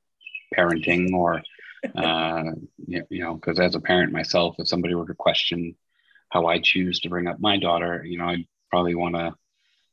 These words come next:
Speaker 1: uh, have an unpleasant conversation with them. Uh, so I'm not here to, uh, our Monday morning quarterback some, something.
Speaker 2: Yeah. Um,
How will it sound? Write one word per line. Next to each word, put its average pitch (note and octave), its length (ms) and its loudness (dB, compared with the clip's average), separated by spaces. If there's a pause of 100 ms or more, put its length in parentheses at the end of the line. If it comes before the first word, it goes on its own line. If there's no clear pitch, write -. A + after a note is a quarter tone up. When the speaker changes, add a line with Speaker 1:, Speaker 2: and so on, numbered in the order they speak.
(140)
Speaker 1:
uh, D#2+ 540 0 (720)
have F#2+ 260 4
an F2+ 320 6 (300)
unpleasant G2 420 4
conversation F2+ 500 4
with D#2 140 -6
them. - 220 -8 (240)
Uh, E2 220 2
so F2+ 120 -2
I'm F2 80 2
not E2+ 240 0
here F2 220 2
to, F2 360 -4 (680)
uh, G2+ 100 -2
our - 300 0
Monday F#2+ 240 4
morning F2+ 320 2
quarterback F2 500 0
some, E2 220 -2 (480)
something. E2 360 -2 (880)
Speaker 2:
Yeah. G#2+ 200 0 (1400)
Um, G2 500 -4